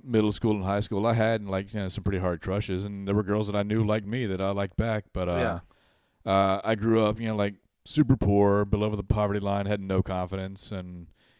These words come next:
Speaker 1: even if I knew they liked me, me, like, I, I still am like, "Oh, okay, well, who, who's gonna give me the time of day?" So, like,
Speaker 2: So,
Speaker 1: uh,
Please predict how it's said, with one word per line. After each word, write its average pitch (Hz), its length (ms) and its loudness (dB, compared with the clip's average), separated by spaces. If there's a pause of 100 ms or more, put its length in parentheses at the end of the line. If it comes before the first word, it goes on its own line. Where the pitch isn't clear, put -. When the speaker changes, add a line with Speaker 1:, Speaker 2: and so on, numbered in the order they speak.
Speaker 1:
even 151 160 2
if 139 80 2
I 139 80 8
knew 120 220 6
they 110 100 6
liked 101 240 2
me, 104 340 -2
me, 104 420 -2
like, 92 240 -4
I, 95 200 0
I 98 40 0
still 98 320 2
am 98 100 -6
like, 95 260 -6
"Oh, 104 140 -4
okay, 87 280 -6
well, 90 220 -8
who, 92 140 -8 (420)
who's 110 120 -2
gonna 98 140 -6
give 92 100 -6
me 92 100 -6
the 85 100 -6
time 87 240 -6
of 82 60 -10
day?" 85 280 -4
So, 92 260 -8
like, 92 240 -4 (680)
Speaker 2:
So, 151 120 -2
Speaker 1:
uh, 104 120 4